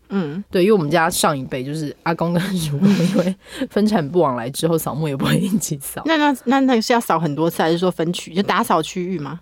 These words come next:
Speaker 2: 他们好，
Speaker 1: 外扫区？
Speaker 2: 好像不会，就是可能是先扫完就有一种我比较，我卡U好，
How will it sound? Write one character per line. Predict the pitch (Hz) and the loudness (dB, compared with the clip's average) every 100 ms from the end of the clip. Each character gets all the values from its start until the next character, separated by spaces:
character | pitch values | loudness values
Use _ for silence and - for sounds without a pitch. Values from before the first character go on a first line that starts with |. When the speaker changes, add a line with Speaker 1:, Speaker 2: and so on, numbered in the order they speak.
| - | -8
Speaker 2:
他 | - | 0
们 | 262 | 2
好， | 185 | 4
Speaker 1:
外 | |
扫 | 165 143 | 2 0
区？ | - 156 | -4 -4
Speaker 2:
好 | 170 | 0
像 | 247 302 | 2 4
不 | 180 | 4
会， | 190 196 156 | 6 6 4
就 | 247 | 2
是 | 247 | 2
可 | 208 | 2
能 | 156 | 2
是 | 180 | 2
先 | 208 180 180 | 2 2 2
扫 | 170 117 | 2 0
完 | 131 | -2
就 | 175 | -2
有 | 147 | -2
一 | |
种 | 131 | -4
我 | 123 | -8
比 | |
较， | - | -6
我 | 175 | -2
卡 | 180 165 | 0 0
U | 160 143 | 0 -2
好， | - - | -4 -6